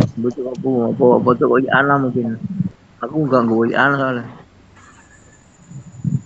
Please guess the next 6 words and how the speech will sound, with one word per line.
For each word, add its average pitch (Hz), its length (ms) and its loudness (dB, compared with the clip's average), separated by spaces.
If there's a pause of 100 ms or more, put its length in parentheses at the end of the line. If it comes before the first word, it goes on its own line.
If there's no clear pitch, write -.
(500)
Tambihun. 175 760 6 (1000)
Ya 208 160 6
juzu 185 560 4
takhirul 190 640 0
rawatib 170 840 -2
al-qobliyah 143 1080 -2